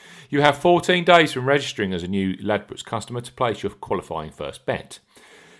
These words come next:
Your first bet qualifies you for the free bets. You must stake five pound win or five pound each way, that's ten pound in total, on a selection wo-, with odds of at least two to one on, that's one point five in decimal, or greater.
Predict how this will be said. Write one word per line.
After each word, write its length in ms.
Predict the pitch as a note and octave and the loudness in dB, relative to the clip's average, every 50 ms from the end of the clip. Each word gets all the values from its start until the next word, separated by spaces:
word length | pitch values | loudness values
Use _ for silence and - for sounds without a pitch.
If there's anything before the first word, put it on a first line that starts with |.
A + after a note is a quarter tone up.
| _ - | _ -2
Your 100 | A2+ A2 | -2 -2
first 360 | - - B2 A#2+ A#2+ B2 - | 0 2 2 2 2 2 2
bet 180 | C3+ B2+ B2 | 0 0 0
qualifies 500 | - - A#2+ A2+ G#2+ - A2+ G#2+ G#2 G2+ | 0 0 0 0 2 2 2 2 0 0
you 60 | A2 G#2 | -4 -8
for 100 | - F2+ | -10 -12
the 80 | F2 | -12
free 240 | - - F#2+ F2+ F2+ | -8 -6 -6 -6 -4
bets. 460 | - F#2 F#2 G2 - - - - - - | -4 -4 -6 -6 -6 -12 -18 -18 -14 -10
You 80 | F#2 | -8
must 180 | F2+ F#2 - - | -8 -8 -8 -8
stake 260 | - F#2+ F2 - - | -6 -6 -6 -6 -8
five 320 | - - C3 C3 B2+ B2+ | -8 -2 -2 0 0 -2
pound 240 | C3 A2+ G2+ G2 G#2 | -2 -4 -4 -2 0
win 220 | C3+ E3 F#3+ G3+ - - _ _ _ _ _ | 0 0 0 -2 -6 -12 _ _ _ _ _
or 80 | - G#2 | -12 -10
five 280 | - - A2+ A2+ G#2 G#2+ | -6 -2 0 0 0 0
pound 240 | - A2 G#2 G2 - | 0 -2 -2 -2 -2
each 240 | B2 A#2+ A#2+ - - | -2 -4 -4 -2 -2
way, 120 | A#2+ B2 | 0 0
that's 160 | C#3 C3+ - - | -2 -4 -6 -8
ten 200 | - A#2+ A2 G#2 | -8 -8 -8 -8
pound 240 | G#2+ G#2+ G2 G2 | -6 -6 -4 -4
in 60 | F#2+ F#2 | -4 -4
total, 420 | - A#2 A2 G2 - F#2 F#2 - | -4 -4 -4 -4 -4 -6 -4 0
on 160 | - C#3 C#3 D3+ | 2 2 2 2
a 40 | |
selection 480 | C#3 - D#3+ D#3 D#3 D#3 D3+ - C#3+ C#3 | 0 -2 0 2 2 2 0 -2 -2 2
wo-, 260 | C#3 C#3+ D3 C#3+ - C3 | 4 4 4 2 2 0
with 140 | C#3 C#3+ | 2 4
odds 240 | D3 D3 D3+ D3 - | 4 4 2 0 -2
of 80 | B2 A#2+ | -4 -4
at 80 | B2 | -2
least 320 | C#3 C3+ C#3 C#3 B2 - - | 0 0 -2 -2 -4 -6 -4
two 120 | - A#2+ | -4 -2
to 60 | G2 | 0
one 180 | G2+ G#2 G#2+ G#2+ | 0 0 0 0
on, 200 | A#2 C3 D#3 D#3+ | 0 -2 -4 -8
that's 160 | - - - - | -12 -12 -8 -4
one 160 | G2+ G2 F#2+ | -4 -4 -4
point 220 | - G2 F#2 F2+ | -4 -6 -8 -6
five 180 | - F2+ F2 E2+ | -4 -4 -4 -4
in 80 | F2+ | -4
decimal, 400 | F2 F#2+ F#2 - - G2+ G2+ G2+ - | -4 -4 -4 -4 -4 -4 -4 -2 -2
or 120 | B2 A#2+ A#2 | -2 -2 0
greater. 440 | A2 G#2+ G2 G2 G2 - - C2+ | 0 0 -2 -2 -4 -8 -14 -18